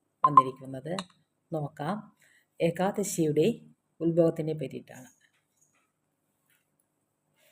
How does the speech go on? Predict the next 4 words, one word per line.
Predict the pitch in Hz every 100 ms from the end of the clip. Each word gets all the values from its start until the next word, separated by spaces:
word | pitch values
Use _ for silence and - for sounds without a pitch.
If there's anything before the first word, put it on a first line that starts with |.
| _ _ _ _ _ _ -
സത്യയുഗത്തിൽ | - - 208 - 240 208 180 180 180 247 - _ _ -
നദിജങ്ക | 202 214 220 254 240 240 240
എന്ന | 190 190
പേരായ | 185 170 165 156 160